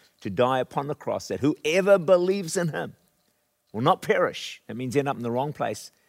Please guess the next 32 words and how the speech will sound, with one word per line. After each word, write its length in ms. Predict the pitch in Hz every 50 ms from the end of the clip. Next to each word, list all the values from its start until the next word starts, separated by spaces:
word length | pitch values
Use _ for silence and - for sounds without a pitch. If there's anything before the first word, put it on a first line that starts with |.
| _ _
"but 120 | - 104 104
have 180 | 123 123 113
everlasting 640 | 127 110 113 113 110 110 120 113 - - 110 107 107
life." 480 | 101 107 101 - - - _ _ _ _ _ _ _ _ _ _ _ _ _ _ _ -
God 420 | 151 139 143 151 151 151 - -
loves 500 | 117 117 113 113 123 123 113 98 - -
you. 140 | - - 95
You're 160 | 117 131 139
not 180 | 151 156 147 -
watching 760 | 123 131 127 143 151 - - - - - 156 135 143 - 143
this 160 | - 120 110
program 520 | - _ - - 127 135 120 131 135 127 123
today 400 | - - 123 107 110 120 131 131
by 220 | 110 113 98 120
chance. 640 | - - - - - 98 95 92 - - - - - - _ _ _ _
It 160 | - 131 110
is 140 | 220 208 -
a 100 | 101 101
divine 640 | 101 95 107 92 80 92 110 107 120 117 120 120 - -
appointment. 600 | 107 - _ - - 113 - 98 95 76 - _ _ _ _ _ _ _ _ _ _
Can 180 | - 175 165 160
I 120 | 160 151
encourage 800 | 131 147 - - - - - - 143 151 147 143 127 - - -
you 140 | 101 - - _ _ _ _ _ _ _
to 140 | - 131
give 580 | 113 95 85 - - 135 147 156 156 135 143 -
your 240 | - 120 127 123 117
life 360 | 110 113 117 120 123 127 _
to 100 | - 143
Jesus? 260 | 117 101 131 127 104 120
Or 100 | 135 135
maybe 600 | 139 147 160 185 208 190 175 196 196 202 185